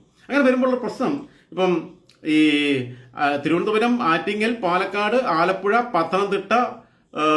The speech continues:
അതേപോലെ തന്നെ തൃശ്ശൂർ തുടങ്ങിയിട്ടുള്ള മണ്ഡലങ്ങളിൽ ശക്തമായ ത്രികോണ മത്സരം നടന്നതാണ്.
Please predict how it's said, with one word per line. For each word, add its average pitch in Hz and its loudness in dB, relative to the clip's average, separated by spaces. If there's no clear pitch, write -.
അതേപോലെ 185 4
തന്നെ 180 2
തൃശ്ശൂർ 202 -2
തുടങ്ങിയിട്ടുള്ള 208 -2
മണ്ഡലങ്ങളിൽ 208 -2
ശക്തമായ 233 0
ത്രികോണ 208 0
മത്സരം 196 -4
നടന്നതാണ്. 175 0